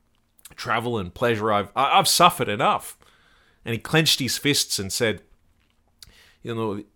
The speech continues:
if your way is the way of the cross, even if it's truth, I won't follow it."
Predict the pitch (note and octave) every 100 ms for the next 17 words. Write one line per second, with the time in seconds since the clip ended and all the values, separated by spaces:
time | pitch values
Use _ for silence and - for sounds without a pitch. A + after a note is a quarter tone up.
0 | - C4+ - A#3+ F#3 F3 E3 D3+ C#3 A#2
1 | - _ C#3 C#3+ D#3+ D3 A#2+ - - C3
2 | B2 - A3 A#3+ G3+ F#3+ - - C#4 G#3
3 | - - _ - C#3+ E3 G#3 G3+ - B3
4 | A3+ A2+ F#2 -